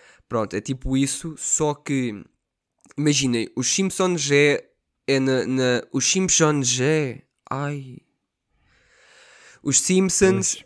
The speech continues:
Speaker 1: é na,
Speaker 2: vamos chamar.
Speaker 1: é na vida real, pronto, atualmente.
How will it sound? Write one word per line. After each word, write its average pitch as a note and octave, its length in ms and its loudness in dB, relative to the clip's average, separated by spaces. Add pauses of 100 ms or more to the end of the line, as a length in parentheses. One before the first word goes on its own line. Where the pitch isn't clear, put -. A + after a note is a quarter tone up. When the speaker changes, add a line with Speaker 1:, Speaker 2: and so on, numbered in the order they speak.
Speaker 1:
é D#3 160 4
na, D#3 140 0
Speaker 2:
vamos C#3 60 0
chamar. C3 160 -4
Speaker 1:
é D3+ 280 6
na C3+ 240 2
vida C#3 280 2
real, B2+ 340 2
pronto, A2+ 500 -4
atualmente. A2 680 -4